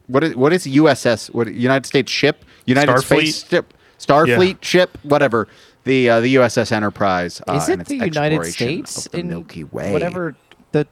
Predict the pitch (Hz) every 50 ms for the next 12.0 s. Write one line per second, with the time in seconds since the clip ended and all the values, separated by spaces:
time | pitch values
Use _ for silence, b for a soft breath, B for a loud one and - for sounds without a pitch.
0 | _ _ _ _ _ - - 151 151 160 165 - - 170 151 - - 147 156 160
1 | - 180 185 185 196 220 147 143 - - 151 135 123 113 101 101 - 113 123 120
2 | 104 160 175 - - - 214 220 214 104 202 - - 143 160 147 180 170 196 226
3 | 247 240 220 220 220 214 156 147 151 165 170 175 160 156 151 147 156 - 147 147
4 | 147 143 135 127 214 208 - 151 143 135 120 - - - 147 131 120 113 110 107
5 | 107 107 113 117 B B B B B B B _ _ _ _ - - 143 147 180
6 | 190 175 143 135 135 143 147 151 143 139 135 143 120 117 127 131 131 135 135 135
7 | 135 - 135 135 135 139 139 - - - 135 135 - - 143 139 139 - _ _
8 | _ _ _ _ _ _ _ - - 85 85 80 80 87 - - 113 110 104 104
9 | 104 104 104 110 117 110 113 - - 113 110 110 104 - - 92 82 - - -
10 | 101 107 107 104 95 87 - - 92 87 85 - - - 98 98 104 98 - -
11 | - 90 87 85 80 - - - 87 82 80 82 90 90 85 85 82 82 85 85